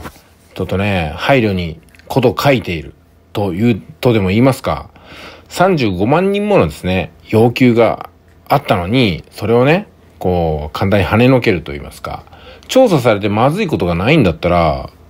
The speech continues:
調査されてくださいって形ですよね。これはもう本当にね、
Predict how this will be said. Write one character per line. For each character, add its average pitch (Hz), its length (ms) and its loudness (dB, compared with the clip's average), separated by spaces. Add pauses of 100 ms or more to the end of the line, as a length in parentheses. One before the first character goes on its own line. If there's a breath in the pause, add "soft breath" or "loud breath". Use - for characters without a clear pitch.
(180)
調 175 220 4
査 78 240 -6 (260)
さ - 160 0
れ 165 80 2
て 208 60 -4
く 196 80 0
だ 196 80 0
さ 190 140 0
い 113 80 -2
っ - 20 -14
て - 260 -16
形 82 280 -6
で 85 80 -6
す 80 80 -14
よ 92 60 -6
ね。 123 220 0 (680 loud breath)
こ - 80 2
れ 135 80 4
は 139 220 4
も 135 220 4
う - 20 4
本 135 140 2
当 147 100 2
に 143 60 2
ね、 107 340 2